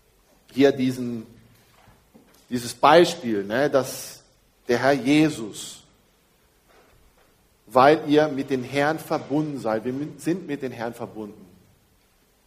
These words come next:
wenn du dich mal für Jesus entschieden hast. Und da ist es viel einfacher.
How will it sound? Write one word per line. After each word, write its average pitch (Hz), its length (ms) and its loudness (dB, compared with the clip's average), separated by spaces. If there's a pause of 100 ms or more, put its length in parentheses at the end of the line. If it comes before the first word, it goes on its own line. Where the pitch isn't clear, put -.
(200)
wenn 107 120 -14
du 110 60 -4
dich - 280 -14
mal 113 200 0
für 117 140 -10
Jesus 113 280 -6
entschieden 104 500 -16
hast. - 220 -20 (1200)
Und 120 80 -8
da 127 80 6
ist 127 140 -2
es - 80 -14
viel 131 180 -8
einfacher. 113 540 -10